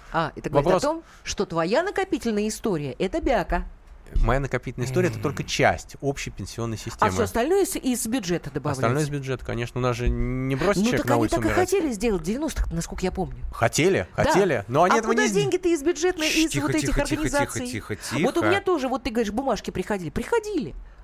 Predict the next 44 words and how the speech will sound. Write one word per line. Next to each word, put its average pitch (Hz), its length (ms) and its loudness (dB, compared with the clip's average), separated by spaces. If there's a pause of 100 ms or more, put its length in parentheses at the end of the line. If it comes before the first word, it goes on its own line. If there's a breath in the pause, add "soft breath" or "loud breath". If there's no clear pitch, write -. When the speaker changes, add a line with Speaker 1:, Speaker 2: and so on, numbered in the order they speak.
Speaker 1:
А 214 80 0
где 370 300 2
они, 269 220 0
эти 220 120 -4
деньги-то, 240 380 -2
вот 135 140 -6
скажи 214 240 -4
мне, 175 60 -4
Speaker 2:
Нет, - 80 -6
ну 123 80 0
Speaker 1:
пожалуйста, 156 300 0
Speaker 2:
эти 127 60 -4
деньги 151 200 0
Speaker 1:
где? 127 80 -4
Speaker 2:
где-то 131 200 -4
там 120 160 0
заморожены. 135 380 2
Speaker 3:
Нет, 135 80 2
Speaker 1:
Кто-то 381 140 4
Speaker 3:
значит, 339 180 2
Speaker 1:
в 302 60 6
Америку 302 520 2
Speaker 3:
Юль, 370 140 6
Speaker 1:
уехал 285 160 2
с - 20 0
Speaker 3:
секунду. 240 300 0
Speaker 1:
ними, 240 240 0
Speaker 3:
А, 113 180 4
Speaker 1:
да. 110 200 4
Speaker 3:
а, 123 40 2
Юль, 123 180 -2
Леш, 87 240 -6
подождите, 107 440 -6
да, 143 200 -2
давайте 139 360 -4
мы 95 140 -2
отделим, 85 500 -4
а, 73 180 -2
а, 82 220 -4
мушек 107 400 -4
от - 80 -8
котлеток. 80 480 -8 (540 loud breath)
Значит, - 280 -6 (160)
тут - 160 -4